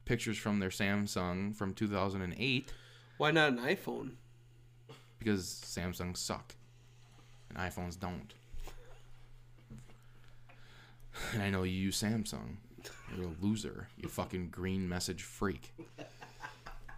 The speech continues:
Speaker 1: But when you go in, and I don't, I just don't, I don't like that attitude in the hunting, in, like, the hunting world of all these guys that, like,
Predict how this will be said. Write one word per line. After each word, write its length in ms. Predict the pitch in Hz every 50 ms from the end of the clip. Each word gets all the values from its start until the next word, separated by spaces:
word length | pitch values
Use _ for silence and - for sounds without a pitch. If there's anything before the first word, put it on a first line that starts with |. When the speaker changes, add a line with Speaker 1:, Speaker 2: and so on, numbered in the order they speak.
| - - - - - - - - - -
Speaker 1:
But 320 | 117 127 117 110 107 - - - - - - - - - - - - - - - - - - - -
when 120 | - 120 120
you 60 | 113
go 240 | 104 123 123 123 120
in, 360 | 127 139 127 113 110 120 123 - - - - - - - - - - - - - - - - - -
and 420 | 113 110 110 107 101 95 90 - - - - - - - - - - - - - - - - - - - - - - - - 160 147
I 160 | 135 - 113
don't, 140 | 113 107 - -
I 100 | - 110
just 220 | 110 120 120 -
don't, 240 | - 117 120 - 113 - -
I 100 | - 107
don't 340 | 104 107 127 151 147 113 104
like 220 | 113 127 127 127
that 220 | - 110 98 - - -
attitude 460 | 90 101 107 120 127 123 - 120 117
in 80 | 110 107
the 80 | 101
hunting, 380 | 95 127 156 170 151 123 104 - - - -
in, 140 | 113 117 110
like, 220 | 90 92 107 101
the 80 | - 101
hunting 360 | - 139 160 175 156 120 104
world 220 | 104 104 104 98 98
of 100 | 98 87
all 100 | 92 98
these 140 | 107 104 95 -
guys 360 | 110 104 120 135 131 113 101
that, 140 | 104 90 92
like, 260 | 101 95 87 -